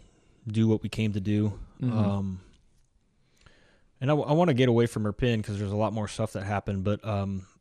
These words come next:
Speaker 1: we had done, uh, you know, on Cat, um, our team was doing a lot of Overwatch stuff, and we were trying to do calls for fire.
Speaker 2: Yeah.
Speaker 1: Um, so having been in an artillery unit, I was familiar with, like, how to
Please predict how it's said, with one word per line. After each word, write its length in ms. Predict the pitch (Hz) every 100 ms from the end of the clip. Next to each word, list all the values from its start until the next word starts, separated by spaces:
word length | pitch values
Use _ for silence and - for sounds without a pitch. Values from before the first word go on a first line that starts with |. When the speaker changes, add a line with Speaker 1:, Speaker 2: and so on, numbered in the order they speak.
| _ _ _ _ _ _ _ _ _ -
Speaker 1:
we 160 | 135
had 160 | 156 123
done, 240 | 113 107
uh, 320 | 104 98 95 87 - _ _ _ _ _ _ _ _
you 100 | -
know, 180 | 120 113
on 140 | 101 104
Cat, 440 | - 110 - - _ _ _ _ _
um, 560 | - 107 95 92 92 101 -
our 160 | 113 113
team 200 | - 104
was 120 | 95
doing 180 | 110 101
a 40 |
lot 180 | 101 98
of 80 | 95
Overwatch 400 | 101 98 98 90
stuff, 380 | - 101 98 -
and 120 | 98
we 60 | 98
were 60 |
trying 220 | - 143
to 60 | 127
do 100 | 101
calls 320 | - 110 98
for 120 | - -
fire. 460 | 107 110 95 87 - _ -
Speaker 2:
Yeah. 320 | 113 101 101
Speaker 1:
Um, 280 | 98 95 113 _
so 360 | - 123 107 95
having 320 | 131 123 113
been 140 | 113 113
in 140 | 104
an 60 | 104
artillery 440 | 107 - 120 107
unit, 420 | 104 110 110 - -
I 40 |
was 140 | 107
familiar 500 | - 104 107 104 101
with, 180 | 101 -
like, 140 | 98 92
how 160 | 104
to 200 | 101 95